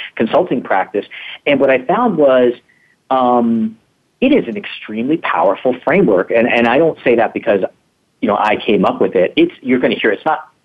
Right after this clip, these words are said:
it, it, it, it sounds like something you've recognized before. Um, but basically it says, hey, there are,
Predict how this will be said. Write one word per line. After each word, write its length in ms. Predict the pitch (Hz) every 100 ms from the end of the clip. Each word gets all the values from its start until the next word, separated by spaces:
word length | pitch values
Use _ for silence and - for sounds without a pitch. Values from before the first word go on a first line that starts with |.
| _ _ _ _
it, 180 | 151 -
it, 160 | 135 120 -
it, 140 | -
it 120 | 160 -
sounds 260 | 160 160 170
like 140 | 113
something 240 | - 113 104
you've 160 | 95
recognized 460 | 98 92 98 87 -
before. 400 | - - - - _ _ _ - - -
Um, 200 | 143 139 -
but 100 | 196
basically 280 | 151 - 151
it 60 |
says, 180 | 190 170 - _ - - _
hey, 160 | 175
there 180 | 147 277
are, 260 | 285 160